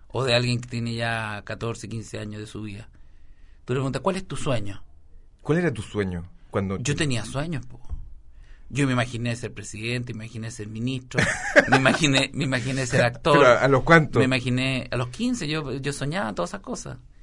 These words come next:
Speaker 1: S-, soñé con ser militar, soñé con tantas cosas,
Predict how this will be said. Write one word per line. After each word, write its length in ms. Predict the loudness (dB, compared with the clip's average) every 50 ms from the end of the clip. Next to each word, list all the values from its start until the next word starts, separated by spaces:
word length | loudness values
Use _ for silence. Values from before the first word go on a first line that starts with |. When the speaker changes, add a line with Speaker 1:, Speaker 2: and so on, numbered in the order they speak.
| -20 -20 -20 -20 -18 -16
Speaker 1:
S-, 280 | -14 -10 -10 -8 -6 -4
soñé 280 | 0 0 0 0 0
con 140 | 0 -2 -2
ser 140 | -2 -2 -2
militar, 540 | -2 -4 -6 -6 -2 2 2 4 4 2 0 -6 -14 -16 -16 -18 -18 -16 -14 -14 -14 -14 -14 -10
soñé 360 | -4 -2 0 0 2 2 0
con 160 | 0 0 0
tantas 260 | 0 0 0 0 -2 -4
cosas, 220 | -4 -4 -4